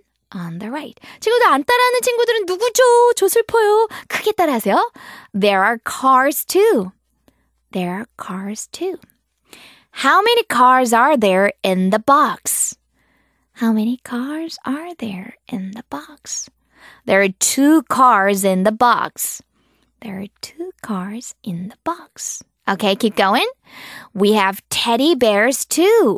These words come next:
라고 하죠. 자, teddy bears 하면 이제 우리, 어, 곰인형을 얘기했잖아요.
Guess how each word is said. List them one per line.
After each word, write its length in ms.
라고 360
하죠. 340
자, 140
teddy 560
bears 420
하면 220
이제 220
우리, 320
어, 180
곰인형을 580
얘기했잖아요. 680